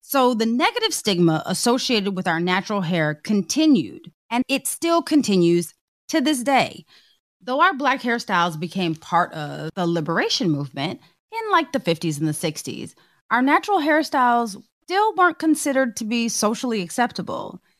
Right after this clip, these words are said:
Even though we went through this whole, like, Black is Beautiful movement and we went through the Angela Davis era, our hair still wasn't considered to be acceptable. Our hair s-, continued to be deemed inferior,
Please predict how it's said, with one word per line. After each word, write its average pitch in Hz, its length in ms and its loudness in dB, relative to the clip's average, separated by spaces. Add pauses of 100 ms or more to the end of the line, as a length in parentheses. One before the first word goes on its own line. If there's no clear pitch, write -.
(220)
Even 311 280 0
though 320 100 6
we 285 140 2
went 254 180 0
through 254 140 -2
this 233 180 -2
whole, 220 320 -2
like, 165 320 -2
Black 175 340 -2
is 180 140 -2
Beautiful 185 480 -4
movement 180 680 0
and 165 140 -2
we 165 80 0
went 170 240 -4
through 175 120 -4
the 151 160 -8
Angela 170 340 -2
Davis 180 340 -2
era, 247 420 0 (460)
our 220 120 2
hair 349 220 2
still 403 240 -2
wasn't 330 280 2
considered 247 380 2
to 226 40 -2
be 196 140 0
acceptable. - 720 -6 (460)
Our 220 180 2
hair 311 440 0
s-, - 340 -10 (420)
continued 349 720 0
to 320 80 0
be 269 140 2
deemed 175 600 2
inferior, 233 960 0